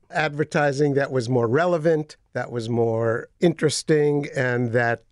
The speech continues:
consumers would want to interact with. But in fact, inside and outside the advertising industry, it's pretty well believed that advertising has gotten worse, not better. A recent headline in the New York Times said,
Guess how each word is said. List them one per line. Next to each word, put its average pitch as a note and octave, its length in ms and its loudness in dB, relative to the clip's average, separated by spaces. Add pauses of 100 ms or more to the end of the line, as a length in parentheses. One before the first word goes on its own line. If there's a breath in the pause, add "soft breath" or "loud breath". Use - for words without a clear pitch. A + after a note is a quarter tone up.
(120)
consumers B2+ 520 0
would A2+ 300 -2
want A2+ 300 0
to A#2+ 140 -2
interact A#2 600 0
with. - 400 -14 (180)
But C3+ 180 0
in C3 180 0
fact, D#3+ 720 -4 (300)
inside D#3 680 2
and D#3 360 -2
outside A#2 560 -2
the A2+ 120 0
advertising A2 680 -2
industry, G#2+ 560 -2 (280 loud breath)
it's - 220 -4 (220)
pretty D#3 480 0
well B2+ 420 0
believed A#2 640 0
that G#2 160 0
advertising A2 600 -2
has A2 140 -2
gotten A2 380 -2
worse, A#2 480 0 (220 soft breath)
not B2 300 -2
better. - 340 -10 (320 soft breath)
A C3 140 -4
recent B2 380 0
headline A#2+ 400 0
in A2 80 0
the A2 60 2
New A2+ 140 0
York G#2+ 280 -2
Times G#2 360 -2
said, G#2 500 -2